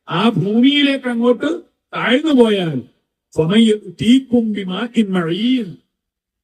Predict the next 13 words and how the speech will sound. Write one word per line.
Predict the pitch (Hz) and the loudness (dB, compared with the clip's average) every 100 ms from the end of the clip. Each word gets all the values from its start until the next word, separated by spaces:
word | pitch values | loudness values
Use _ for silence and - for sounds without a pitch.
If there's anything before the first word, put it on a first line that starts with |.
| _ _ _ _ _ 190 | _ _ _ _ _ 2
ഈ | 240 277 | 2 2
അനുഗ്രഹത്തെ | 262 190 214 233 185 220 214 196 | -2 -6 -2 -2 -2 -2 -2 -2
പ്രയോജനപ്പെടുത്തുക, | 160 170 185 190 196 180 156 - 123 117 _ _ _ _ _ _ _ _ - | -2 -2 0 -2 -4 -4 -6 -4 -6 -6 _ _ _ _ _ _ _ _ -4
മലിനമാക്കാതിരിക്കുക. | 160 208 247 262 214 214 233 220 208 175 - 123 - _ _ _ _ _ _ _ | 0 4 4 4 0 -2 -2 0 0 -2 -2 -4 -6 _ _ _ _ _ _ _
സൂഫി | - 180 208 240 | 0 2 4 4
വര്യനായ | 247 233 247 247 240 247 254 - _ _ _ _ - | 4 4 2 2 2 0 -4 -10 _ _ _ _ -6
ദുന്നൂനുൽ | 147 175 214 262 262 254 | 2 4 6 6 4 0
മിസ്രി | 240 262 - 269 254 170 _ _ _ - | 0 0 0 0 0 -6 _ _ _ -4
റളിയല്ലാഹു | 160 185 247 240 233 214 208 | -2 0 0 0 0 0 0
അൻഹുവിന്റെ | 220 175 226 220 | 0 0 0 -2
അനുഭവമുണ്ട്. | 214 190 190 185 233 180 110 - _ _ _ _ _ _ - | -2 -2 -2 0 0 -2 -10 -12 _ _ _ _ _ _ -2
നൈൽ | 143 190 240 | 2 6 6
നദിയിൽ | 247 240 247 254 214 214 | 6 4 4 4 2 -4